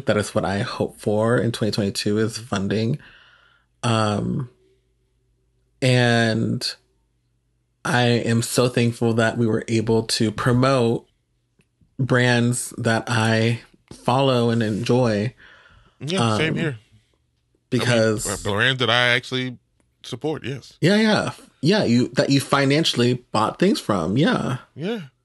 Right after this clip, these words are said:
Speaker 1: Um,
Speaker 2: 'Cause they, 'cause they were cheap. I'm just kidding, but 'cause I could afford 'em.
Speaker 1: Anyways.
Speaker 2: <laughs> So, Millie,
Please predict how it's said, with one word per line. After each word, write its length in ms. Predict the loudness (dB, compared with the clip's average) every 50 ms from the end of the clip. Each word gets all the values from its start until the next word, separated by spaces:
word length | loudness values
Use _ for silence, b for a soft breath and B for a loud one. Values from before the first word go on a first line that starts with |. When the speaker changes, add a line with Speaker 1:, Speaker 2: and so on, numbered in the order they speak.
| _ _ _ _ _ _ _ _ _ _ -2
Speaker 1:
Um, 560 | -2 0 2 2 2 0 0 0 -2 -2 -4
Speaker 2:
'Cause 80 | -6 -6
they, 140 | -8 -10 -12 -14 -12
'cause 120 | -12 -10 -8
they 100 | -8 -10
were 140 | -10 -10 -12
cheap. 280 | -12 -12 -12 -12 -14 _ _ _ _ -12
I'm 100 | -12 -12
just 140 | -14 -18 -20
kidding, 200 | -20 -20 -20 -20 -18
but 140 | -18 -18 -18 _ _ _ _ _ -20
'cause 100 | -20 -20 -18
I 20 |
could 180 | -16 -14 -14 -16
afford 380 | -16 _ -20 -20 -20 -20 -20
'em. 80 | -20 -20 _ _ _ B B B B B B B B B B B B B B B B B B B B B B B B _ _ _ _ _ _ _ _ _ _ _ -2
Speaker 1:
Anyways. 560 | 0 2 2 4 4 2 0 0 -2 -8 -10 B
Speaker 2:
<laughs> 60 | B B B B B B B B B B B B B B B B B B B B B B B B -6 -4 -4 -4 _ _ -20 -20 -20 _ _ -16 -16 -16 _ _ _ -16 -16 _ _ _ -20 -20 -20 _ _ _ _ -20 _ _ _ _ _ _ _ b b b b b b b b b b b b b b b b b b b b b b b b b b b b b b b b b
So, 540 | -6 0 2 4 4 4 4 2 -2 -4 -10 b b b b b b
Millie, 480 | -4 -2 0 0 0 0 -2 -4 -8